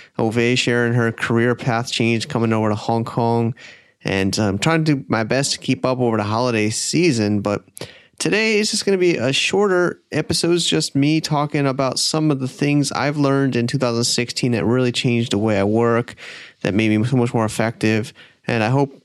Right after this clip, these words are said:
these little tidbits can help you out in two thousand seventeen. And I'd love your feedback either way. So let's just start.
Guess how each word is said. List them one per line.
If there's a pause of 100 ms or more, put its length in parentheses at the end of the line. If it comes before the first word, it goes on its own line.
(220)
these
little
tidbits
can
help
you
out
in
two
thousand
seventeen. (240)
And
I'd
love
your
feedback
either
way. (320)
So
let's
just
start.